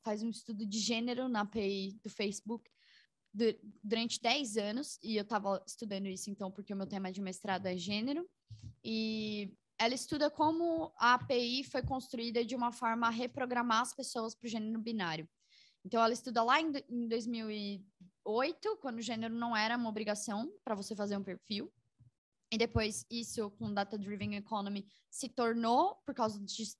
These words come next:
pressões de stakeholders internos, então, gênero se torna um, uma característica obrigatória pra você fazer o perfil, e você poderia colocar ou não no seu perfil, publicamente. E aí, em dois mil e quatorze, depois de muita pressão dos grupos L G B Ts,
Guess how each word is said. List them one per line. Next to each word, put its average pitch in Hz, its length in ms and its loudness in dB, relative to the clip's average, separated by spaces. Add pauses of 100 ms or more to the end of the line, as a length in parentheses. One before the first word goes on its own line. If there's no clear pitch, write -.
(120)
pressões 220 420 -2
de 233 100 -4
stakeholders 208 520 -2
internos, 208 440 2
então, 202 380 -6
gênero 214 360 -2
se - 160 -8
torna 269 400 4
um, 226 360 -2 (560)
uma 202 140 -4
característica 208 580 0
obrigatória 208 460 2
pra 226 120 0
você 208 220 -6
fazer 208 280 -4
o 202 40 -8
perfil, 220 480 -4 (380)
e 254 100 0
você 302 260 0
poderia 269 340 0
colocar 269 580 4
ou 262 160 0
não 277 380 2
no 294 100 -2
seu 277 480 -2 (720)
perfil, 202 480 -6 (300)
publicamente. 202 760 -4 (580)
E 214 60 0
aí, 233 80 4
em 269 80 2
dois 311 160 2
mil 294 120 2
e - 20 -4
quatorze, 269 400 -2
depois 285 240 -2
de 254 60 -4
muita 269 200 -4
pressão 294 600 -4
dos 247 180 -6
grupos 226 320 -4
L 233 160 0
G 220 140 -2
B 214 100 -2
Ts, 240 460 2